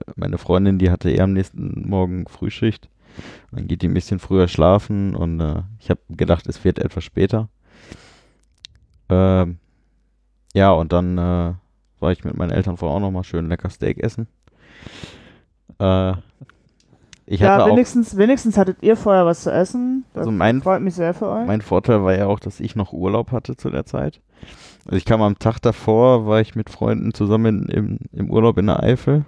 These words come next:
Speaker 1: bin an dem Tag davor erst wieder zurückgekommen und dann am nächsten Tag war direkt, ähm, unser Abschluss. Und dann erstmal schön ausgeschlafen, dann irgendwann nachmittags von den Eltern abgeholt, geholt worden, Steak essen gegangen.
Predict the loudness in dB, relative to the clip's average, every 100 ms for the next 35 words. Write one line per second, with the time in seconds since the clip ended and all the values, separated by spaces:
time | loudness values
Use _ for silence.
0 | _ -4 -2 0 -2 -2 -2 -4 0 2
1 | 2 0 -4 -6 -8 -6 -2 0 0 2
2 | 2 2 2 0 0 -2 -4 -4 -2 0
3 | 0 2 -2 -4 -20 _ -20 -18 -16 -16
4 | -18 -20 _ _ -6 -2 0 0 -4 _
5 | _ _ _ -6 0 2 0 -2 -2 -2
6 | -8 _ _ _ -10 -2 2 2 0 -4
7 | -10 _ _ _ _ _ _ _ _ _
8 | -16 -12 -12 -8 -2 0 0 -2 2 6
9 | 6 4 -2 -4 _ _ _ _ _ _
10 | _ _ -8 -4 -2 0 2 2 2 -2
11 | -4 -6 -4 -4 -2 -2 -2 -4 -2 0
12 | 4 4 2 -4 _ _ _ -10 -4 0
13 | 0 2 4 4 2 -4 _ _ -2 -2
14 | 0 -4 -6 -4 -4 -6